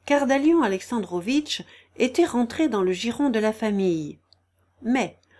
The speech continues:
au lieu d'y reparaître avec l'humilité d'un coupable repentant, comme c'était son habitude invariable en pareil cas, il avait, au contraire, dès son retour à la maison,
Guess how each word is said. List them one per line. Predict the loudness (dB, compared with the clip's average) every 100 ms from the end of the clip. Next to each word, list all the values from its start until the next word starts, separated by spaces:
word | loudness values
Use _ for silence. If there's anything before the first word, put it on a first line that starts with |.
| _ _
au | 4 6
lieu | 8 6
d'y | 4
reparaître | -2 -2 -2 0 0 0 -4 -16 -10
avec | -6 -6 -2
l'humilité | 2 4 2 -2 -2 -2
d'un | -2 -6
coupable | -10 -6 -4 -4 -6
repentant, | -12 -12 -6 -4 0 0 0 _ _ _ _ _ _
comme | -12 -12
c'était | -12 -8 -8
son | -6 -4
habitude | -4 -8 -14 -6 -4 -4
invariable | -6 -8 -6 -4 -4 -4
en | -8
pareil | -8 -6 -6 -8 -4
cas, | 0 0 -4 _ _ _ _ _ _ _ _
il | 0 4
avait, | 4 4 0 0 -6 _ _ -2
au |
contraire, | 0 0 -4 -2 -2 0 -2 -6 -12
dès | -6 0 0
son | 2 2
retour | 0 -4 -8 -8
à |
la | -6 -4
maison, | -4 0 0